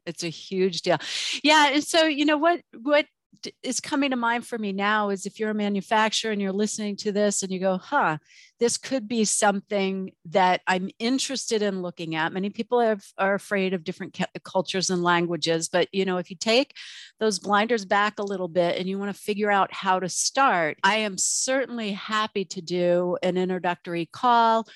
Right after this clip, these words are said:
We've got a case study on our website about Boston Centerless. Our website is rapport translations dot com.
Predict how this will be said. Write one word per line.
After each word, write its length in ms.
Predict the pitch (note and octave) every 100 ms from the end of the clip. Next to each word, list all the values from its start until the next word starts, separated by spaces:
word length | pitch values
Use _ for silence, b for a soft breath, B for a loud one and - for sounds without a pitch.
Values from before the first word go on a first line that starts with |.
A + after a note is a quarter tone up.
| B B
We've 180 | G3+ F#3+
got 220 | F#3+ F3 E3
a 440 | F3 E3+ E3 E3+ -
case 260 | - A3+
study 440 | - - G#3 G3 G3
on 200 | F#3 F#3+
our 140 | F#3+
website 600 | F#3 F#3 F3 - F#3 F3+
about 580 | F3+ F3 F3+ F3+ - - - -
Boston 340 | F3+ - G3
Centerless. 720 | - F3+ F3+ F#3 F#3 F3+ - -
Our 140 | F3+
website 440 | E3+ F3+ - F3+ E3+
is 200 | D#3+ E3+
rapport 680 | D#3 - G3 F3+ F3+ F3+ - -
translations 800 | - F#3 E3 F3+ F3 - F3+ -
dot 220 | E3+ -
com. 440 | - E3+ E3+ G#3